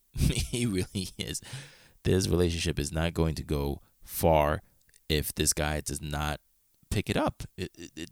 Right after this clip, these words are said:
it's bad, and I feel bad for him too. He, 'cause he seems like a good guy, but if he doesn't, if he doesn't exude what the experts have seen, um,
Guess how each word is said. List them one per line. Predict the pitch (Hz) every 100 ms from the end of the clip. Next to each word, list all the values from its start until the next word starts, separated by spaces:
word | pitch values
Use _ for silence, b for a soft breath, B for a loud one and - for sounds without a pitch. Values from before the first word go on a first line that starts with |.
| -
it's | 110 -
bad, | - 107 233 92
and | 90
I |
feel | 113 151
bad | 127 151 -
for |
him | 90
too. | - 143
He, | 120 139
'cause | 101 92
he |
seems | 107 - 71 82
like | 78
a | 92
good | 98 -
guy, | 95 120 135
but | - 78
if | 65 -
he | 82
doesn't, | - 85 98 95 95 B B B B B
if | -
he | 110
doesn't | 139 165 160 -
exude | 87 85 92 98 85 80 -
what | 87 80
the | - -
experts | 90 - 90 82 -
have | - 85 76 73 - _ _ _ _ _
seen, | - - 170 151 80 71 76 - _ _ _ _ _ _ _ _ _ _ _ _
um, | 90 78 76 69